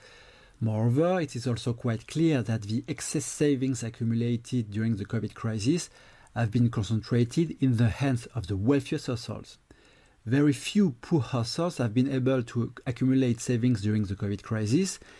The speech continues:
and therefore the poorest often have to borrow if they want to maintain their level of consumption.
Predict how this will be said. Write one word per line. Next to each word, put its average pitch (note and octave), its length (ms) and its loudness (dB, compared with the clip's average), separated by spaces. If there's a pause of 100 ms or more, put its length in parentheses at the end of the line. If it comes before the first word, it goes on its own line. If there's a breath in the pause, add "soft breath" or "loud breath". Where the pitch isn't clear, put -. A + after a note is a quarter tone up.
(200 loud breath)
and G#2 160 -4
therefore C#3+ 400 0
the B2+ 80 2
poorest D3+ 480 0
often B2 240 0
have C#3+ 300 -4
to - 80 -8
borrow B2 500 2
if A#2+ 140 -2
they B2 80 0
want B2+ 240 2
to A2 100 -2
maintain A#2 460 2
their A2+ 180 -2
level A2 320 -2
of A#2+ 240 -8
consumption. G2+ 600 -8